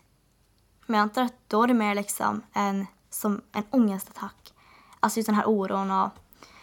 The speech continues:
ja, vissa fysiska symptom då som stämmer in på det. Ehm, och jag känner faktiskt ingen som har lidit av de här problemen själv. Eh,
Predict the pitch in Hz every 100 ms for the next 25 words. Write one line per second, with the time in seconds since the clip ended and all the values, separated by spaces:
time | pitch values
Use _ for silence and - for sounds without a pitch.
0 | - - - - - _ _ _ _ 254
1 | 233 208 208 226 220 214 208 208 - 208
2 | 202 208 202 202 196 196 - - 208 202
3 | 214 208 - - _ _ 220 208 208 202
4 | 202 - _ _ _ _ _ _ _ _
5 | _ _ - - - _ _ _ _ _
6 | - 226 214 214 214 - _ - - 240
7 | 311 254 220 214 214 208 208 - 202 208
8 | 208 208 202 208 202 - 208 202 196 202
9 | 214 269 - _ _ _ _ _ _ _
10 | _ _ 233 226 214 107